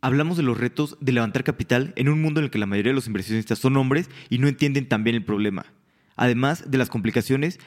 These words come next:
de crear una startup con un gran componente físico. Me encanta el founder market fit que tiene Plena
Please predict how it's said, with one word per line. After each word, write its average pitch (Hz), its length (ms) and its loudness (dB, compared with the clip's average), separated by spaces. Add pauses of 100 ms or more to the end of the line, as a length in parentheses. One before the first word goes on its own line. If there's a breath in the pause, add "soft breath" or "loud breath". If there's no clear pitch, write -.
de 123 100 0
crear 139 180 4
una 135 120 2
startup 165 420 -2
con 131 140 0
un 135 80 0
gran 135 160 2
componente 117 400 0
físico. - 420 -6 (400)
Me 135 140 0
encanta 160 260 0
el 151 80 0
founder 147 300 2
market 139 280 0
fit 143 220 -4
que - 80 -2
tiene 131 240 0
Plena 131 560 -2